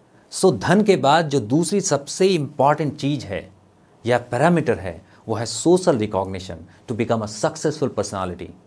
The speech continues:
So, अगर आप सोशल रिकॉग्निशन चाहते हैं, what to do,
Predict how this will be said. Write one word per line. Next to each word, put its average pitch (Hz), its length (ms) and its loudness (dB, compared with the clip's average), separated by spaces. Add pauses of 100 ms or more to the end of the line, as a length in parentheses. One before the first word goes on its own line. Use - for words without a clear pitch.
(540)
So, 208 240 4
अगर 196 320 8
आप 196 500 6 (120)
सोशल 240 540 8
रिकॉग्निशन 156 540 4
चाहते 120 360 0
हैं, 98 160 -4
what 139 400 4
to 247 100 8
do, 151 200 6